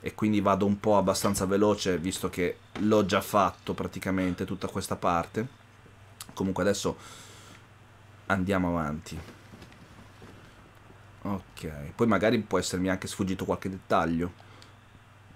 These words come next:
Più di venti persone scomparse in due anni. Mm, interessante la cosa.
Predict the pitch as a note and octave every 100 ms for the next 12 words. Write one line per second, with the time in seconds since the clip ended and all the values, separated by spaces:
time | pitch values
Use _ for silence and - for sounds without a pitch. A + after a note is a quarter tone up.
0 | - - - - - - - - - -
1 | - - - - - - - E3 D#3 C#3
2 | C#3 B2 C#3 - B2 A#2+ B2 A#2+ - A2+
3 | - C3 C3 A#2 A2 G2 F2 F2 F2 F2
4 | F2+ - - - - - - - - -
5 | - - - - - - - - - A#2
6 | F#2 D#2+ - - - G#2+ G2 - - D#2+
7 | E2 E2+ D#2+ D2+ D#2+ E2